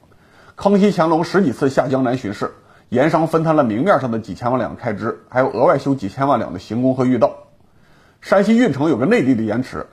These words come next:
这里的盐商除了要给西北军队出钱，还要不定期承担清朝皇帝去五台山的费用，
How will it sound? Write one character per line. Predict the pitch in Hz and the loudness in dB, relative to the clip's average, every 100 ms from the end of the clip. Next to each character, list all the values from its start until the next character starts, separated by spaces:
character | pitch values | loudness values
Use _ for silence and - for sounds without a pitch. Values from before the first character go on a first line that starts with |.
| _ _ - | _ _ 0
这 | 247 | 2
里 | 151 | 2
的 | 120 | 2
盐 | 135 156 | 2 2
商 | 170 170 | 2 0
除 | - 143 | -2 4
了 | |
要 | 165 | 4
给 | 151 104 | 4 -2
西 | - 175 | -4 -4
北 | 104 | -2
军 | 151 196 | 0 0
队 | 123 | 0
出 | 120 | -4
钱， | 110 92 - | -10 -12 -10
还 | - | 0
要 | 143 156 | 2 2
不 | 131 | 0
定 | 190 139 | -2 0
期 | 143 | -2
承 | 143 131 | -2 -2
担 | 135 | -2
清 | 135 165 | -4 0
朝 | 135 | 0
皇 | 127 113 | 0 -4
帝 | 131 | -4
去 | 143 | -4
五 | 110 - | -8 -6
台 | 120 | -4
山 | 143 151 | 0 -2
的 | 120 | -2
费 | |
用， | 76 | -6